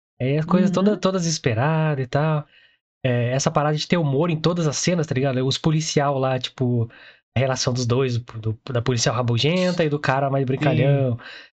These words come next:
Speaker 1: Então, é tu-, tudo clichê, tudo clichê. Eu acho que tentaram fazer, cara, uma Adrenalina com mulher.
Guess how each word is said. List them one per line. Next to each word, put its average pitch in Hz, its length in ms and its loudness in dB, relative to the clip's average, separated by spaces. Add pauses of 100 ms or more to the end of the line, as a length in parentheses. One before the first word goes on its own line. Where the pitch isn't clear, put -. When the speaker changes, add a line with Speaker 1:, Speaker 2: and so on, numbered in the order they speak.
(160)
Speaker 1:
Então, 220 280 0
é 170 100 0
tu-, - 160 -4 (100)
tudo 285 200 2
clichê, 247 380 0
tudo - 200 -10
clichê. 175 480 -2 (480)
Eu 220 180 2
acho - 140 -2
que 226 80 -2
tentaram 214 400 0
fazer, 147 640 0
cara, 120 320 -2
uma 151 180 0
Adrenalina 175 840 0
com - 200 -2
mulher. 139 600 0